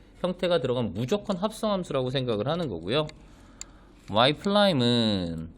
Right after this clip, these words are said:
어떻게 써주면 돼? F 프라임의 에이엑스 플러스 B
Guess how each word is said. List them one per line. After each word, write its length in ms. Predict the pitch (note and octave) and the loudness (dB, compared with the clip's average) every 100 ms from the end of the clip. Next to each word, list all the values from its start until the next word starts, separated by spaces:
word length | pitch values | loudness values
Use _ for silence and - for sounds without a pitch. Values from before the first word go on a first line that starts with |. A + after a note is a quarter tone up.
| - - | -20 -10
어떻게 320 | A2+ A#2 D#3 | -8 -4 -4
써주면 400 | D#3 D3 C3 B2 | -2 -2 0 -2
돼? 260 | C3 G3 A#3 - - - - - - - - - - - - - - - - - | 0 0 -2 -12 -20 -20 -20 -20 -20 -20 -20 -20 -20 -20 -20 -20 -20 -20 -20 -8
F 680 | F#2 G2 - E3 F#3+ A3 A#3+ - - - - - - - - - - - - - | -2 -2 -2 0 4 2 0 -10 -20 -20 -20 -20 -20 -20 -20 -20 -20 -20 -20 -6
프라임의 1160 | C#3 C3+ B2 G2 F2 D#2+ E2+ A#2+ D#3+ F3 F#3 - - - - - - - - - - - | 4 4 4 2 -2 -6 -4 0 2 0 -2 -8 -20 -20 -20 -20 -20 -20 -20 -20 -20 -10
에이엑스 520 | F2+ G2 A2+ A2 - A2+ | -4 0 0 -2 -6 -10
플러스 440 | - A2 F2+ - C3 | -4 -4 -4 -6 -8
B 360 | - B2 B2 | -2 -2 -2